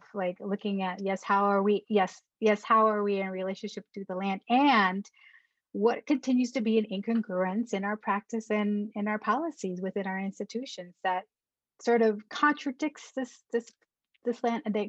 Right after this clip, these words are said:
the, the notion of an acknowledgement, right? The, the relationship. Um, I know we're getting near our end of time, and I, I wanna just ask you all sort of, na-,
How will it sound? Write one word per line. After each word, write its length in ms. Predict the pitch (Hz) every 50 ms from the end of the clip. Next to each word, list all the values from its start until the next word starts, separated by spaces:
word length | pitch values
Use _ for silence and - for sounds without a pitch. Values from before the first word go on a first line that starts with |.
| 202
the, 160 | 190 208 208 202
the 120 | 190 214
notion 400 | 208 208 208 214 - - 233 208
of 100 | 202 180 196
an 140 | 185 185 185
acknowledgement, 760 | 180 180 180 180 180 185 185 180 175 - - 175 160 185 - _ -
right? 180 | 180 185 - - _ _ _ _ _ _ _ _ _ _ _
The, 360 | 190 185 180 175 175 170 185 190
the 220 | 185 180 180 202
relationship. 800 | 190 190 190 185 185 180 185 - - 190 180 185 - - 190 196 - _ _ _ _ _ _ _ _ - - - - -
Um, 360 | 247 233 226 220 202 196 190 - _ _ _ _ _ _ -
I 60 | -
know 180 | 226 240 247 254
we're 120 | 262 269
getting 340 | 226 262 247 247 233 226 220 - -
near 300 | 233 226 220 226 226 226
our 340 | - 208 208 202 202 196 196
end 220 | 214 208 208 208
of 160 | 214 208 214 -
time, 400 | - - 196 202 208 220 233 226
and 160 | 214 190 190
I, 220 | 190 196 196 - _ _ _
I 240 | 208 214 220 233 226
wanna 320 | 226 226 226 220 220 220 202
just 320 | 214 208 208 - - - - -
ask 340 | 202 208 214 214 - -
you 220 | - 214 208 208 196
all 400 | 196 190 185 185 190 190 190 - _ _ _ _ _ _ _ _ _ _ _ _ _ _ _ _ _ - _
sort 300 | 233 - - 226 214 185
of, 320 | 208 202 196 196 196 190 190 - _ _ _ _ _ _ _ _ _ _ _ - _ _
na-, 300 | - 226 226 233 - -